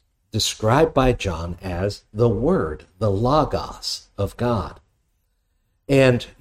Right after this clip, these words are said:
John, the first thing we need to understand is his audience. Who is this he's writing to? What's his occasion for writing this gospel? And we'll find that to be very enlightening when we get around to seeing what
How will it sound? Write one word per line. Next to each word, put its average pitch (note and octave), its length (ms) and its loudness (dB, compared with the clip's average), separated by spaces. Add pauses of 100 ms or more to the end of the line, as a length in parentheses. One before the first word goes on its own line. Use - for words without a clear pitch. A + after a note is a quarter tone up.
(100)
John, E3 680 4
the B2 220 2
first G3+ 280 2
thing C#3+ 180 0
we C3 80 2
need B2+ 160 4
to B2+ 60 6
understand C3+ 520 2
is A#2 120 2
his A#2 240 2
audience. C3 520 2 (100)
Who G3+ 100 2
is A#3 120 4
this - 160 0
he's B2+ 240 -2
writing A2 480 2
to? D2+ 260 -6 (200)
What's E3+ 240 2
his D3+ 160 -4
occasion B2 600 0
for - 160 -4
writing G#2 440 2
this F2+ 200 -4
gospel? - 640 -6 (400)
And A#2 120 0
we'll B2 100 6
find E3 360 2
that A2+ 220 0
to - 80 -10
be G#2 140 -2
very B2+ 360 6
enlightening G2+ 720 0 (220)
when G#2 160 0
we G2 100 2
get G#2+ 140 0
around G2 580 2
to G#2 100 -6
seeing F#2+ 460 0 (220)
what G#2+ 460 0